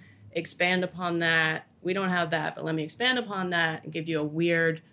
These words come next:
Belgian funky ass thing, or a very sour weird thing with lavender and different herbs and, like, atypical beer ingredients. Um,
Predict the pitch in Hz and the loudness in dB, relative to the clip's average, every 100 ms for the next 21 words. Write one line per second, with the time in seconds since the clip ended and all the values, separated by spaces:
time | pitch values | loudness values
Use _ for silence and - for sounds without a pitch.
0 | - _ - _ - - - - 185 175 | -20 _ -20 _ -20 -20 -12 2 4 6
1 | 175 165 180 170 160 151 - - - - | 4 2 2 2 2 -2 -6 -20 -20 -2
2 | 170 170 - 160 160 151 160 - - 339 | 0 0 -4 0 2 0 -2 -4 0 4
3 | 247 180 170 202 226 - - - 185 180 | 4 2 2 0 -4 -10 -8 2 4 6
4 | 175 170 160 175 185 185 190 - 165 180 | 4 2 2 2 4 4 0 0 2 2
5 | 175 175 175 175 - _ - - _ 170 | 4 2 2 -2 -10 _ -20 -20 _ -6
6 | 196 214 220 214 190 175 156 156 160 156 | 0 4 4 4 0 2 4 4 2 2
7 | 156 151 - - 277 262 233 214 175 165 | 0 0 -4 0 4 4 4 2 4 4
8 | 151 151 156 - 196 196 165 - 208 190 | 4 2 -2 -2 -2 -2 -4 0 2 4
9 | 170 151 147 160 156 151 147 - - _ | 4 2 0 -6 -4 -2 -2 -6 -20 _
10 | - 196 190 - 180 175 190 196 196 196 | 2 2 2 0 -2 -2 -8 -2 2 4
11 | 202 202 - - - 170 180 202 214 226 | 2 -4 -20 -20 -2 2 4 4 2 2
12 | 240 254 262 - - - - 160 156 151 | 0 0 -4 -6 -16 -18 -8 -2 -2 -2
13 | 147 151 | -6 -12